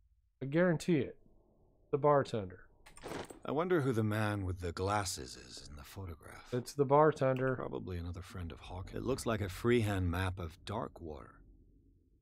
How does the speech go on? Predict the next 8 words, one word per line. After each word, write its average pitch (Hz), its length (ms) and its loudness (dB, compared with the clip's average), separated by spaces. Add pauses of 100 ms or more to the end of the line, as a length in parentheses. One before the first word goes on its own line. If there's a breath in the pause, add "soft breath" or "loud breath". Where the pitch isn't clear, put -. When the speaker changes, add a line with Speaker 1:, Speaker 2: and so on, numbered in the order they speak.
(160)
Speaker 2:
Certain 107 320 -6
areas 87 460 -4
have 87 120 -12
been 78 180 -8
highlighted. - 680 -12
I - 60 -16 (100)
wonder 117 280 -12
why. 95 560 -8